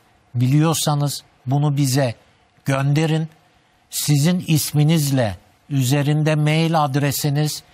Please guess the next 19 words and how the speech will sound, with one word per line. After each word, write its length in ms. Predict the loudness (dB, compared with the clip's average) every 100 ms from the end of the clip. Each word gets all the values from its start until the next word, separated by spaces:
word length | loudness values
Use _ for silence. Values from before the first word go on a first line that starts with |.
| _ _
ve 120 | -2 0
isminiz 680 | 0 -2 0 2 2 2 0
de 40 |
yazılı 540 | 0 0 0 0 0
olmak 500 | 0 -2 -2 -4 -6
kaydı 400 | -2 -2 -2 -4
şartıyla 680 | -4 -2 -2 -4 -4 -2 -4 -4 -16 -12 -4
böyle 500 | 0 0 0 -2 0
bir 160 | -2
kitabı 680 | -4 -8 -4 -2 0 -2 -4 -10 _ _ _ _ _
Anadolu 580 | -6 -2 0 2 0 0
insanımıza, 960 | 0 0 0 -2 -2 -2 -2 -2 -4 -6 _ _ _ -4
Türk 320 | -2 -2 -2
insanımıza, 920 | 0 0 0 0 0 0 0 -2 -2 -8 -20 _
Türkiye'de 640 | -2 -2 -2 -2 -2 0 0
yaşayan 640 | 0 -2 -2 0 0 -2
insanlarımıza 1080 | -2 -2 -2 -2 0 0 -2 -2 -2 0 -2 -4 -20 -20 _
kazandırmak 840 | -4 0 2 2 2 2 0 -2 -4
istiyorum. 560 | -4 -4 -4 -2 -6